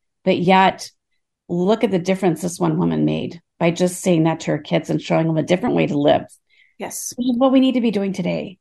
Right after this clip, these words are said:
Speaker 1: How do we show people a different way to live, a different way to respond to the hatred and the violence that is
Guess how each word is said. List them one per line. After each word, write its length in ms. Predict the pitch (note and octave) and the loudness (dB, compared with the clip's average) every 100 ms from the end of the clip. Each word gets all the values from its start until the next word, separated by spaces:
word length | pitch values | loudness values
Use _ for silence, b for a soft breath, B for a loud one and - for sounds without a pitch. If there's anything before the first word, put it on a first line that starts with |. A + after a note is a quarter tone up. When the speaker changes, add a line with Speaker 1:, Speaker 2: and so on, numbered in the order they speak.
| - | -2
Speaker 1:
How 80 | A#3+ | 2
do 80 | |
we 80 | C#4+ | 4
show 240 | C#4+ B3 A#3 | 4 0 0
people 300 | A3+ G#3+ F#3 | -2 2 2
a 160 | F3+ | 2
different 340 | - G3 A3+ - | -2 -2 -2 0
way 220 | F#3 F#3 | 2 2
to 100 | G3+ | 2
live, 300 | F3 E3+ E3+ B B B B - | 0 0 0 B B B B -4
a 40 | |
different 500 | F#3 - D4 D#4+ - | -2 2 2 2 2
way 200 | A3 A3+ | 4 2
to 160 | A3+ F#3+ | 2 2
respond 720 | F3+ F3 - F3 F3 F3 E3+ | 2 0 -4 -2 2 0 0
to 100 | E3 | -2
the 80 | |
hatred 640 | E3+ - F#3+ G3 G3 F#3+ - | -2 0 0 2 0 -2 0
and 140 | D#3+ | -2
the 40 | D#3+ | -2
violence 720 | D#3+ D#3+ F#3 F#3 E3+ - - b b b b b _ | 0 2 4 4 2 0 -10 b b b b b _
that 200 | F#3+ F#3+ | 4 6
is 280 | F#3+ F#3+ | 4 0